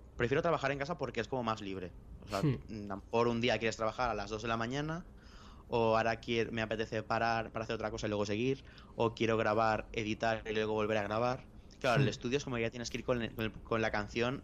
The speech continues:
Speaker 1: prácticamente acabada. O sea, de hecho, yo la grabo primero en casa, la mezclo en casa, y luego la que hago en el estudio la vuelvo a mezclar, pero ya con una referencia de lo que ya quiero. Ya sabes dónde quieres a lo mejor un coro, o dónde quieres una voz que salga por ahí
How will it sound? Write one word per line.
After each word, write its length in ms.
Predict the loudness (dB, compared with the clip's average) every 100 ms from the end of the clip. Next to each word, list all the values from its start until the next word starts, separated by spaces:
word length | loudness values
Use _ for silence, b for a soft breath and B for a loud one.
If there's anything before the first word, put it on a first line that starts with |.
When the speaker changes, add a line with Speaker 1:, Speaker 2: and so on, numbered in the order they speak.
| -6
Speaker 1:
prácticamente 520 | -2 0 0 0 0 0
acabada. 580 | 2 2 2 0 -4 -10 B B B B
O 20 | -4
sea, 200 | -2 0
de 180 | -2 -4 -18 -18 -18 -18 -18
hecho, 360 | -12 0 0 0 -8
yo 140 | -2 2
la 80 | 4
grabo 200 | 2 2
primero 240 | -2 -2
en 60 | -2
casa, 260 | -4 -4 -4
la 140 | -4
mezclo 240 | -4 -4 -4
en 60 |
casa, 300 | -2 -4 -8 -12 B B -2
y 80 | 2
luego 240 | 2 0
la 180 | 0 -2
que 60 | 0
hago 120 | 0
en 60 | 0
el 80 |
estudio 460 | -4 -4 0 0 0
la 100 | -2
vuelvo 180 | 2 2
a 40 | 2
mezclar, 400 | -2 0 0 0
pero 120 | 2
ya 120 | 2
con 100 | 2
una 100 | 0
referencia 400 | -2 -2 -2 0
de 60 | 0
lo 80 | 0
que 120 | -2
ya 100 | -4
quiero. 280 | -2 -4 -4
Ya 100 | -2
sabes 160 | -2 -2
dónde 160 | -2
quieres 180 | -2 -2
a 40 |
lo 60 | -4
mejor 140 | -6 -8
un 100 | 0
coro, 320 | 4 4 2
o 60 | 2
dónde 280 | 2 0 -4
quieres 460 | -10 -2 -2 0
una 280 | 0 0 0
voz 320 | 0 2 2
que 100 | 0
salga 260 | 0 0 2
por 140 | 2 2
ahí 380 | 2 0 -4